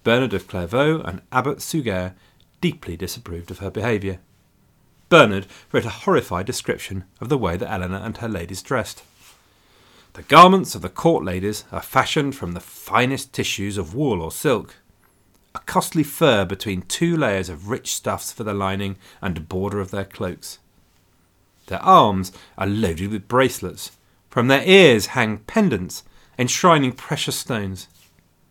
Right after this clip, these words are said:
For headdress, they have a kerchief of fine linen, which they drape around the neck and shoulders, allowing one corner to fall over the left arm.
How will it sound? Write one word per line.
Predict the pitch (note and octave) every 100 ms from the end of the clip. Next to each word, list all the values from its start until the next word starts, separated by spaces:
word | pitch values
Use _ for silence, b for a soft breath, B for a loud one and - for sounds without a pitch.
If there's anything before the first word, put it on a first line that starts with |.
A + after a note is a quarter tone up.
| _ _ _ -
For | G2
headdress, | E3+ D#3 C#3+ C#3 - b b
they | - F#2+
have | D3+
a | F3+
kerchief | - F3+ C3 C3 G2+
of |
fine | - - B2 C3
linen, | B2 A2 G#2+ G#2+ B B
which | C#3 -
they | A2+
drape | G2+ A#2 C3+ D#3+
around | A2+ F#2+ G#2 G2+
the | F2
neck | G#2 G#2
and | A#2+
shoulders, | - A#2+ G#2 F#2+
allowing | A2 A2+ A2+ G#2
one | B2 D#3
corner | D#3 D#3+ A#2 G#2
to | C3+
fall | - G2 G2+
over | G2 G2+
the | A2+
left | A2+ F#2 -
arm. | C3+ A#2+ G#2